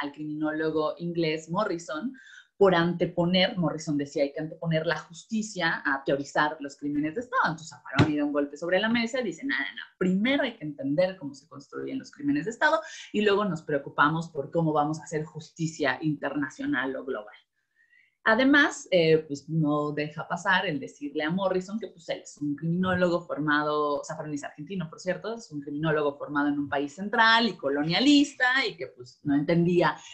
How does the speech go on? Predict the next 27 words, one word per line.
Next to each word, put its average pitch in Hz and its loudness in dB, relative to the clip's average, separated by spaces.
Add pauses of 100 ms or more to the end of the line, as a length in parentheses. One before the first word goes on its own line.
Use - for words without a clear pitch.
el 160 6
efecto 160 2
de 151 2
la 143 2
violencia 151 -2
en 147 0
los 131 -2
estados 151 -4
sobre 135 -6
quienes 139 -4
fuimos, 254 0
refiriendo - -10
a - -20
toda 139 -6
América 147 -4
Latina, 247 -2
pues 139 -10
víctimas 143 -2
de 139 -10
las 135 -14
masacres 131 -12
coloniales. - -14 (840)
A 220 4
esta 269 4
labor 190 6
de 170 0
traer, 165 2